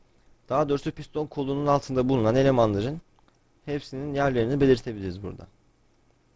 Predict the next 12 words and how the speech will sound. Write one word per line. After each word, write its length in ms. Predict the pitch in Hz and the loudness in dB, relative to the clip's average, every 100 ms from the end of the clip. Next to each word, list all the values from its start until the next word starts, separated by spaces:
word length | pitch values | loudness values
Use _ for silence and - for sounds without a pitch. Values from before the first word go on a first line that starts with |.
| _ _ _ _ _ _ _ _ _ _ 107 | _ _ _ _ _ _ _ _ _ _ -12
Mesela 420 | 110 101 101 107 | -10 -6 -4 -2
yüzüncü 380 | 120 123 123 131 | 0 0 2 2
milim, 260 | 127 113 - | 2 -2 -8
e, 360 | 104 101 98 95 _ _ - | -8 -6 -6 -10 _ _ -16
buradan 380 | 117 117 120 135 _ - _ _ _ - | -10 -6 -6 -6 _ -20 _ _ _ -14
bir 140 | 123 127 | -8 -6
nokta 260 | 120 123 | -6 -8
iki 200 | 120 120 | -10 -4
valfinin 500 | 113 101 - 104 139 - _ _ _ _ _ | -2 -2 -6 -12 -14 -18 _ _ _ _ _
yüzüncü 320 | 110 117 127 135 | -10 -6 -4 -2
milimetrede 580 | 120 113 107 101 101 | 0 0 0 -4 -6
bulunduğunu 560 | 107 117 104 92 127 | -4 -4 -4 -4 -6